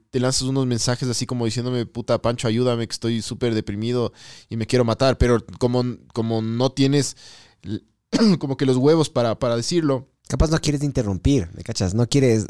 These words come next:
Speaker 2: eh, no, no quieres agarrar y decir, "¿Sabes qué, pana? Eh, chucha, para un rato tu
Speaker 1: O
Speaker 2: vida,
Speaker 1: no sé cómo
Speaker 2: atiéndeme a
Speaker 1: sea,
Speaker 2: mí".
Speaker 1: pero, pero claro, pero, pero lo dice
Speaker 2: Sí.
Speaker 1: entre líneas.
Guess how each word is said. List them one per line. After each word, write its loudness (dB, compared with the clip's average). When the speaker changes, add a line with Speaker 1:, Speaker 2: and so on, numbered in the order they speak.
Speaker 2:
eh, 0
no, 0
no 0
quieres 2
agarrar 4
y 4
decir, 0
"¿Sabes 2
qué, 2
pana? -2
Eh, 2
chucha, -2
para 4
un 2
rato 0
tu -2
Speaker 1:
O -2
Speaker 2:
vida, 4
Speaker 1:
no 4
sé 4
cómo 2
Speaker 2:
atiéndeme 4
a 4
Speaker 1:
sea, 4
Speaker 2:
mí". 4
Speaker 1:
pero, 0
pero -2
claro, 0
pero, 0
pero -2
lo 0
dice -2
Speaker 2:
Sí. -2
Speaker 1:
entre -6
líneas. -4